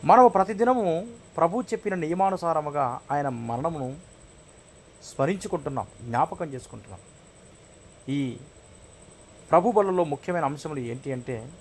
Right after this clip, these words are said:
మొట్టమొదటిగా యేసుక్రీస్తు ప్రభుల వారు ప్రభు బలుల స్థాపనలో మొదటిగా దేవునికి కృతజ్ఞతలు చెల్లి-, చెల్లించారు. తాను పొందవలసినటువంటి బాధలు తనకు తెలిసినప్పటికీ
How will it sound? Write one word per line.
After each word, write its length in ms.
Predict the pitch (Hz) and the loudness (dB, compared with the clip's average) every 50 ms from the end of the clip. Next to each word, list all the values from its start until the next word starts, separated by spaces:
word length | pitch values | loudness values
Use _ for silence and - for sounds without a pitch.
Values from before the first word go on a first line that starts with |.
| - - - - - - - - - - - - - - - - - | -20 -20 -20 -20 -20 -20 -20 -20 -20 -20 -20 -20 -20 -20 -18 -10 -2
మొట్టమొదటిగా 840 | 131 160 175 - 247 240 220 196 170 160 156 160 156 131 120 123 - - - - - - - - - - - - - - - - - - 131 | 2 2 2 4 4 2 2 0 0 -2 0 2 2 2 2 0 -6 -14 -20 -20 -20 -20 -20 -20 -20 -20 -20 -20 -20 -20 -20 -20 -10 0 4
యేసుక్రీస్తు 580 | 170 220 226 254 254 214 - 214 208 180 - | 4 4 4 2 -4 -6 -6 -8 -10 -8 -8
ప్రభుల 280 | 160 - 151 143 156 160 | -6 -2 -2 -2 0 0
వారు 460 | 151 147 143 135 139 135 117 120 - - - - - - - - - - - - - - - - - - - | 2 2 2 2 2 -2 -4 -6 -10 -12 -18 -20 -20 -20 -20 -20 -20 -20 -20 -20 -20 -20 -20 -20 -10 -2 2
ప్రభు 200 | 156 156 190 220 | 2 2 2 2
బలుల 320 | 202 202 185 175 170 160 | 0 0 0 0 0 -2
స్థాపనలో 580 | 131 - - 143 139 139 - 139 139 139 135 131 | -2 -2 0 0 0 0 0 -4 -4 -2 -4 -4
మొదటిగా 480 | 120 117 120 131 151 151 147 147 143 | -4 -4 -6 -6 -6 -6 -4 -4 -4
దేవునికి 540 | 139 127 117 117 127 139 143 139 131 131 135 | -4 -4 -6 -8 -6 -6 -6 -8 -8 -10 -10
కృతజ్ఞతలు 500 | - 120 117 120 123 120 117 - 123 120 | -12 -12 -12 -14 -12 -14 -12 -12 -12 -14
చెల్లి-, 400 | 117 - - 120 101 - - - | -14 -16 -18 -20 -20 -18 -16 -14
చెల్లించారు. 420 | 113 110 110 104 - - 95 92 - - - - - - - - - - - - - - - - - - - - | -12 -12 -12 -14 -14 -16 -18 -18 -18 -20 -20 -20 -20 -20 -20 -20 -20 -20 -20 -20 -20 -20 -20 -20 -20 -10 0 4
తాను 180 | 180 180 196 202 | 6 8 8 6
పొందవలసినటువంటి 840 | 196 - 185 202 214 247 240 240 226 208 214 214 196 196 190 175 170 | 4 2 0 2 4 4 4 4 2 0 -2 -4 -6 -4 -6 -6 -4
బాధలు 380 | 151 151 147 156 160 165 165 170 | -2 0 0 0 0 -2 -4 -8
తనకు 240 | - 156 147 143 143 | -8 -8 -8 -8 -8
తెలిసినప్పటికీ 840 | 135 139 151 - 175 175 175 - 180 175 175 - 226 226 185 120 | -8 -10 -10 -10 -10 -10 -8 -8 -8 -8 -10 -10 -12 -12 -12 -12